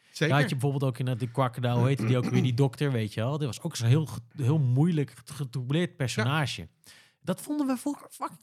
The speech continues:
Speaker 2: tof toen we jong waren. Dat, dat werkte juist
Speaker 1: Vooral
Speaker 2: zo
Speaker 1: omdat
Speaker 2: goed.
Speaker 1: het, het zijn thema's die je denkt van, "Nou, dit is wel interessant." Of,
Speaker 2: "Oh, wat zou
Speaker 1: "Dit is
Speaker 2: ik
Speaker 1: wat
Speaker 2: dan doen?"
Speaker 1: duisterder." Of wat
Speaker 2: Ja.
Speaker 1: minder, eh, zwart-wit dan je normaal gesproken,
Speaker 2: Ja.
Speaker 1: eh, had, inderdaad.
Speaker 2: Ja,
Speaker 1: Of
Speaker 2: en dat was heel cool. En,
Speaker 1: Ja.
Speaker 2: en, eh, dat is, dat is nu allemaal, ja,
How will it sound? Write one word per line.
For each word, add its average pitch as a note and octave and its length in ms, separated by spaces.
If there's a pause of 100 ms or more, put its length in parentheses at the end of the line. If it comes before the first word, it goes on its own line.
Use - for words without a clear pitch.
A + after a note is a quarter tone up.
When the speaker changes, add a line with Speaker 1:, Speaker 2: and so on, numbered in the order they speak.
Speaker 2:
tof D#4 240
toen D#3+ 180
we D#3+ 80
jong B3+ 200
waren. G2 340
Dat, F#3 240
dat A#3 200
werkte F3+ 340
juist A2+ 160
Speaker 1:
Vooral B3 140
Speaker 2:
zo G3 40
Speaker 1:
omdat D#3+ 140
Speaker 2:
goed. C#3 100
Speaker 1:
het, A#2+ 80
het A#2 80
zijn A#2+ 180
thema's A#2+ 440
die A2 140
je G#2 80
denkt G#2+ 220
van, C#3+ 80
"Nou, G3 320
dit A#2 160
is - 60
wel B2+ 140
interessant." A#2 540
Of, B2 140
Speaker 2:
"Oh, A2+ 120
wat - 100
zou - 220
Speaker 1:
"Dit G#3+ 80
is F#3+ 80
Speaker 2:
ik D#3 80
Speaker 1:
wat - 20
Speaker 2:
dan F3 80
doen?" B2 100
Speaker 1:
duisterder." B2 560
Of C3+ 140
wat B2 120
Speaker 2:
Ja. F#3+ 140
Speaker 1:
minder, A#2 520
eh, A#2 120
zwart-wit A#2 540
dan A#2 120
je A2+ 80
normaal A2 260
gesproken, A2+ 460
Speaker 2:
Ja. G#2+ 240
Speaker 1:
eh, G2+ 160
had, B2 220
inderdaad. A#2+ 560
Speaker 2:
Ja, D3 80
Speaker 1:
Of G#2+ 80
Speaker 2:
en - 180
dat D#3+ 160
was A2 140
heel G2 180
cool. G3 480
En, A2+ 300
Speaker 1:
Ja. - 60
Speaker 2:
en, G#2+ 180 (240)
eh, - 160
dat A#2+ 120
is, - 280
dat A#2 140
is - 100
nu C3 140
allemaal, A2 540
ja, - 140